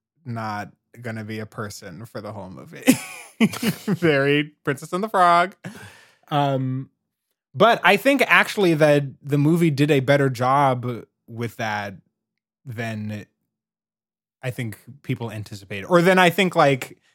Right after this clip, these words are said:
you know, it, it seems on face value. Um, I mean, particularly, you know, to the Princess and the Frog comparison, the criticism here being, "Okay, yes, you finally put black people in one of your movies,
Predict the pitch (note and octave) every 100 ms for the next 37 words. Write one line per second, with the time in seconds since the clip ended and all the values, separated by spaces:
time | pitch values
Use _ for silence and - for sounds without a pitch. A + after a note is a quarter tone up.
0 | _ C#3+ B2 A2 A2 - _ _ - B2+
1 | - C#3+ B2 - D3+ B2+ A#2 A2+ G#2 A2+
2 | A2 - G#2 G2 D2 A1 - _ _ _
3 | _ _ _ _ _ _ B2 A2 G2+ G2
4 | G2+ - D3+ C#3+ D3+ C#3+ F3+ F3 C#3 C3+
5 | B2+ A#2+ A2 _ _ - C3 G2 F#2+ -
6 | E3 C#3 C3+ A#2 - A#2 A2 G#2+ G#2 G#2+
7 | G2+ F#2+ - F#2+ G2 _ _ D3+ A#3+ G#3+
8 | F#3+ D3 C#3 C3+ B2 A#2 A#2 A2+ A2+ A#2
9 | B2 C3 B2 A#2+ - A#2 - A#2 A2 A2
10 | B2 A2 A2 G#2 A#2 A2 A2 G#2+ G2+ G2
11 | G#2 D3+ G#3+ C3 B2 A#2+ A#2 G#2